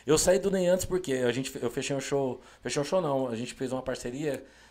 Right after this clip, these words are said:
com a rádio lá em Brusque, Santa Catarina. Era, fomos numa van com oito dupla. A van lotada. Tudo, oito dupla aqui da cidade. Pra tocar na, na, no aniversário de uma rádio lá em, lá em Brusque.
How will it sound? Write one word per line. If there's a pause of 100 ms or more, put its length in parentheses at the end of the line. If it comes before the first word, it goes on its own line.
(140)
com
a
rádio
lá
em
Brusque,
Santa
Catarina. (600)
Era, (120)
fomos
numa
van
com
oito
dupla. (1160)
A
van
lotada. (600)
Tudo,
oito
dupla
aqui
da
cidade. (260)
Pra
tocar
na,
na,
no
aniversário
de
uma
rádio
lá
em,
lá
em
Brusque.